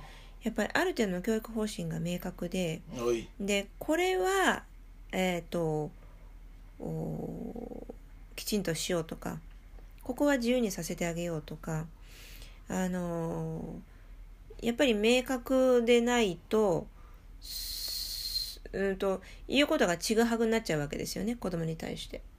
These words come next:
Speaker 1: で、やっぱりそういう軸がちゃんと通っていない家庭っていうのは、結局子供にそのしわ寄せが全部いってしまって、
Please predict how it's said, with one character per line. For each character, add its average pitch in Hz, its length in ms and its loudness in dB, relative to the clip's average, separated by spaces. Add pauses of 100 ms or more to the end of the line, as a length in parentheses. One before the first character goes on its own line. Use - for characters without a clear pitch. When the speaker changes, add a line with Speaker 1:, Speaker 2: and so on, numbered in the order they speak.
(720)
Speaker 1:
で、 220 100 6
や 233 60 8
っ 233 40 0
ぱ 247 80 4
り 226 80 6
そ 339 240 2
う 339 60 4
い 294 40 0
う - 20 -2
軸 262 300 0
が 240 160 4
ち 233 120 0
ゃ 254 60 2
ん 247 80 -2
と 247 140 0
通 262 120 -2 (120)
っ - 20 2
て - 200 -6
い 165 140 0
な 170 160 0
い 160 120 -2
家 170 240 -6
庭 165 140 0
っ - 40 -6
て 170 220 -6
い 175 60 -2
う 170 120 -2
の 151 220 -4
は、 190 280 -2 (680)
結 247 200 2
局 277 240 2
子 269 160 0
供 277 260 2
に 269 140 0
そ 254 120 0
の 233 100 4
し 233 180 0
わ 226 100 4
寄 226 140 2
せ 226 120 -2
が 196 120 -2
全 202 240 0
部 165 80 -2
い 151 40 -2
っ 151 40 -6
て 160 160 -6
し 160 160 -6
ま 160 120 -2
っ 151 40 -4 (220)
て、 180 260 -2